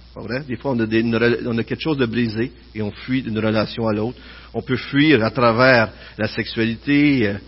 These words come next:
la romance, dans des livres, dans des films. On peut fuir à travers les médias, comme on a parlé, la nourriture, les passe-temps, le travail. On va finir plus tard ce soir. C'est drôle, tu finis toujours plus tard.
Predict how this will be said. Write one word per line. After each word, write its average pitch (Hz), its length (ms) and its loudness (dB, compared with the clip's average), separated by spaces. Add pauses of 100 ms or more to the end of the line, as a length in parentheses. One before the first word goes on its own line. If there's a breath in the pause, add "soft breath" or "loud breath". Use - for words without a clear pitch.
(160)
la 110 260 4
romance, 143 1200 2 (180)
dans 110 200 -4
des 117 180 2
livres, 131 760 -4
dans - 140 -10
des - 180 -8 (120)
films. 139 580 -2 (460 loud breath)
On 104 80 -8
peut 117 140 -2
fuir 135 440 4
à 104 260 4
travers 113 560 4
les 107 260 0
médias, 113 460 0
comme 123 160 -2
on 110 120 0
a 107 100 0
parlé, 127 400 -2
la 110 140 -2
nourriture, 123 580 -2
les 110 120 -4
passe-temps, 127 600 -2
le 107 100 -4
travail. 151 720 2 (1300 soft breath)
On 113 80 -6
va 185 160 4
finir 214 280 2
plus 220 140 -4
tard 226 240 8
ce 156 140 0
soir. 170 260 4
C'est 165 120 2
drôle, 233 220 2
tu - 120 -8
finis 240 160 -4
toujours 262 240 0
plus 185 100 -6
tard. 202 480 4